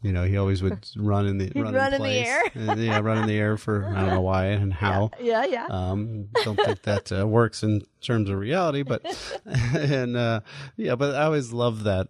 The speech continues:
Speaker 1: explanation or that, that illustration of,
Speaker 2: Yeah.
Speaker 1: "Oh yeah, Wile E, you feel like you're Wile E. Coyote going off the cliff, and, you know, the anvil's about to land on top of you when you hit the bottom or something," and, and, uh, yeah, it's, it's just, it's a very different, it's,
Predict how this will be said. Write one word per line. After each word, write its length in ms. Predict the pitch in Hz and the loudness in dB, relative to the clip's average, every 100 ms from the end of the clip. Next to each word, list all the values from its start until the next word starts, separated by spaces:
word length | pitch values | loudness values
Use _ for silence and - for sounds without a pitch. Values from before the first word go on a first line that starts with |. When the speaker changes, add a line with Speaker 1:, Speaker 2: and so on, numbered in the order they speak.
| - | 0
Speaker 1:
explanation 760 | 117 - - 104 104 104 - 101 | 0 0 -2 0 0 0 0 2
or 120 | 98 | 2
that, 280 | 95 92 - | 2 0 0
that 200 | 95 - - | 0 -2 0
illustration 640 | 113 110 - 110 107 107 98 | 4 4 2 0 0 -2 0
of, 60 | |
Speaker 2:
Yeah. 220 | 113 170 160 - 117 | 0 0 -6 -8 -6
Speaker 1:
"Oh 100 | 175 | -2
yeah, 200 | 190 175 | 0 2
Wile 300 | 110 131 156 | 2 2 2
E, 120 | 147 143 | 0 0
you 200 | 135 123 | 0 0
feel 160 | 160 | 0
like 120 | 156 | 0
you're 120 | 147 131 | 0 0
Wile 260 | 135 135 | 0 0
E. 60 | 135 | -2
Coyote 360 | 127 123 123 110 | -2 0 0 0
going 200 | 113 120 | 2 2
off 120 | - | 0
the 100 | 110 | -6
cliff, 420 | - 117 113 - | 0 0 0 0
and, 160 | 92 90 - - - - _ | -2 -2 -10 -18 -18 -20 _
you 100 | 107 | 0
know, 220 | 90 95 | 2 2
the 160 | 98 104 | 0 0
anvil's 480 | 113 113 107 110 101 | 0 0 0 0 0
about 220 | 104 104 | 0 0
to 80 | 95 | 0
land 320 | 101 104 104 | 0 2 0
on 80 | 101 | 0
top 240 | 104 104 | 0 0
of 80 | 104 | 0
you 160 | 104 101 | 2 2
when 80 | 98 | 2
you 80 | |
hit 160 | 95 - | 2 0
the 80 | 92 | 0
bottom 340 | 98 98 98 | 0 2 2
or 120 | 98 | 0
something," 440 | 92 107 - 104 104 | 0 -2 2 0 2
and, 200 | 95 92 85 - - | 0 -2 -6 -6 -4
and, 380 | 104 101 95 95 | 0 2 2 2
uh, 220 | 90 92 90 - - - - - _ | 0 0 -2 -8 -20 -18 -18 -20 _
yeah, 200 | 277 - | -2 0
it's, 240 | 131 139 139 | 2 2 0
it's 180 | 147 | 0
just, 160 | 156 139 | 0 0
it's 160 | 139 139 | -2 -2
a 40 | |
very 240 | 127 139 131 | 0 0 0
different, 480 | 127 127 110 - | -2 0 0 0
it's, 420 | 104 - - - | -2 0 -2 -2